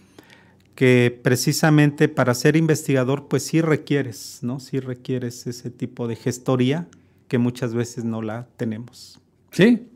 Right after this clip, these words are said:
Speaker 2: sí, comentábamos de la gente que es muy buena en síntesis, ¿no?
Speaker 1: Sí.
Speaker 2: Pero en otras cosas, pues, les falta, ¿no? A veces hasta en escribir, ¿no?
Speaker 1: Sí, es
Speaker 2: Con
Speaker 1: correcto.
Speaker 2: propiedad, que es, escribir con propiedad y coherencia es un arte, ¿no? O sea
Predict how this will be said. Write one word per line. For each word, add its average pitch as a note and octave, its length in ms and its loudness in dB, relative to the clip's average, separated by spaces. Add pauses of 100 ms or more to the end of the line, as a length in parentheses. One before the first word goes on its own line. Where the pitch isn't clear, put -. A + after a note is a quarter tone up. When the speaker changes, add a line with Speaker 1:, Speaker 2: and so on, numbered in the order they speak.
(220)
Speaker 2:
sí, B3 200 0
comentábamos G3 880 2
de E3+ 100 -4
la D#3 140 -6
gente F3 360 -6
que D#3 140 -2
es C3 80 -2
muy D#3 140 2
buena D3+ 260 0
en D3+ 80 -2
síntesis, B2+ 580 -6
¿no? C3+ 120 -8
Speaker 1:
Sí. C3 240 -8
Speaker 2:
Pero A#2+ 320 2
en A#2+ 80 0
otras C#3+ 320 -4
cosas, D3 680 -6
pues, B2 380 -8
les B2 300 -8
falta, G3 460 -6
¿no? C#3 180 -4 (200)
A A2+ 180 -4
veces C#3 320 0
hasta B2 220 -8
en A#2 60 -4
escribir, B2+ 600 -4
¿no? C#3 260 -4
Speaker 1:
Sí, - 140 -6
es C3+ 120 -2
Speaker 2:
Con B2 100 0
Speaker 1:
correcto. A2+ 180 2
Speaker 2:
propiedad, A#2+ 500 0
que A#2+ 180 -4
es, A#2+ 220 -10 (540)
escribir C#3 360 0
con B3 180 2
propiedad C#3 360 2
y C#3 100 -4
coherencia E3 560 -4
es - 140 -12
un A#2+ 140 -4
arte, - 480 -10
¿no? A2+ 240 -8
O A2+ 120 -10
sea F#2+ 360 -14